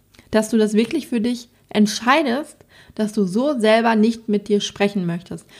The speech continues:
und es dann nach und nach abschaffst. Natürlich ist das ein Prozess. Du wirst dich am Anfang immer wieder wahrscheinlich dabei erwischen, aber nimm es einfach wahr und sag dann "Stopp"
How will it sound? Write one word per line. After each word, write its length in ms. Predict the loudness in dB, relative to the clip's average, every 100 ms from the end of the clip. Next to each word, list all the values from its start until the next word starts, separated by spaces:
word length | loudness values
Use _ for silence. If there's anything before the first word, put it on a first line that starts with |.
| -18 -2
und 140 | 2
es 180 | 2 0
dann 340 | 0 0 0 -4 -4
nach 320 | 2 2 2
und 160 | 0 0
nach 240 | 0 -2
abschaffst. 580 | -4 -6 -6 -8 -8 -12 -20 -2
Natürlich 400 | 0 2 2 2
ist 160 | -2 -2
das 120 | -2
ein 180 | -2 -2
Prozess. 580 | -4 -8 -4 -4 -6 -16 -20 -16 0
Du 180 | 2 4
wirst 240 | 2 0
dich 100 | 0
am 140 | 2 2
Anfang 340 | 0 -2 -2
immer 240 | 2 2 2
wieder 240 | 0 0
wahrscheinlich 460 | -2 -2 0 0 -2
dabei 320 | -2 -2 -2
erwischen, 520 | -4 -2 -4 -4 -4
aber 400 | 0 0 0 -4 -2
nimm 200 | 0 0
es 100 | 0
einfach 360 | 0 0 -2 -2
wahr 400 | 4 4 4 0
und 120 | -2 0
sag 240 | 0 -2
dann 320 | -4 -2 -6 -10
"Stopp" 400 | -2 -2 -2